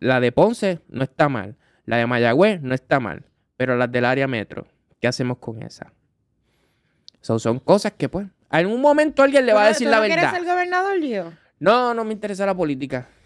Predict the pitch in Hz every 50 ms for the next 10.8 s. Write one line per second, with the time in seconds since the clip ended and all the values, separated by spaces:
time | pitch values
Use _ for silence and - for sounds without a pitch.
0 | _ - - 240 254 247 311 - - 349 349 349 330 339 359 302 277 269 - 311
1 | 233 302 311 320 330 349 339 - - 349 359 392 - - 427 440 427 - - -
2 | - 330 320 - - 294 302 302 294 294 294 302 311 320 320 302 320 330 330 311
3 | 294 - 320 302 302 302 302 294 294 302 311 311 302 294 277 262 - 294 311 302
4 | 320 311 294 285 277 277 311 339 349 330 285 294 277 262 262 226 254 247 240 277
5 | 302 415 403 320 285 - 247 143 175 185 190 170 147 135 135 131 - 143 139 123
6 | - 160 190 220 214 170 143 - 160 196 185 - _ _ - 233 233 240 233 226
7 | 226 277 349 349 339 302 - 311 330 370 392 415 403 381 320 - - 320 320 320
8 | 285 233 190 165 160 _ - 254 254 285 285 254 285 277 269 262 - - 233 254
9 | 233 262 269 294 330 330 320 320 - 320 330 339 339 339 339 339 349 359 403 403
10 | 403 349 311 294 - 269 247 - - - 294 285 254 - 175 -